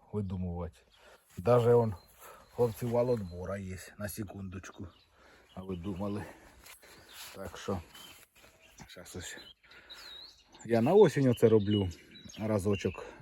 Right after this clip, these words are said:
вже після картошки тут мене раз перебив легенько, так, не глибоченько. Тоді я це весною один проход зробив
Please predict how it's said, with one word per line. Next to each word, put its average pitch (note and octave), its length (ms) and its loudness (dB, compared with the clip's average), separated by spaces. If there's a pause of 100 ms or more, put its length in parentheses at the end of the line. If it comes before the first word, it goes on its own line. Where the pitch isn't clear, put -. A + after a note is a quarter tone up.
вже F2 160 -6
після - 240 -6
картошки F2+ 500 -6
тут E2 200 -12
мене E2+ 220 -6 (600)
раз F#2 220 -2
перебив G2 480 0
легенько, E2+ 480 0
так, - 400 -10 (220)
не F2+ 320 -6
глибоченько. F2+ 800 -6 (420)
Тоді G2 220 0
я G#2 80 6
це G2+ 140 -2
весною G2+ 360 0
один F#2+ 200 -2
проход F#2+ 340 -2
зробив F#2+ 460 -2